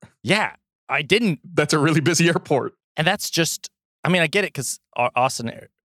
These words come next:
Speaker 1: Bergstrom is kinda south, so
Speaker 2: Yeah, and it's not, it's not like there's commercial, like, you couldn't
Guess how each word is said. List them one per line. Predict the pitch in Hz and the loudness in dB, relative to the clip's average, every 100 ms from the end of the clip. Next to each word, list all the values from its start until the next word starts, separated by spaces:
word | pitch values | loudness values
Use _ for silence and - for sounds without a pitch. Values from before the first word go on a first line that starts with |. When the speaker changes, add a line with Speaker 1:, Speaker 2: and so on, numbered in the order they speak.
| _ | _
Speaker 1:
Bergstrom | 123 - - 101 | -4 -2 -4 -2
is | 95 - - | -4 -8 -8
kinda | - 98 | -8 -8
south, | - 107 101 92 - _ _ _ - | -6 -4 -4 -4 -8 _ _ _ -8
so | - 104 95 92 _ _ | -2 0 0 -4 _ _
Speaker 2:
Yeah, | 127 | 0
and | 123 | 2
it's | - | 2
not, | 180 156 | 0 2
it's | 160 170 | 0 0
not | 156 | 0
like | 131 - | 0 0
there's | 107 - | 0 -2
commercial, | - 120 135 139 - 113 104 101 - | 0 2 4 2 2 2 2 -2 -2
like, | 117 110 | 0 0
you | 135 | 0
couldn't | 147 107 | 0 -2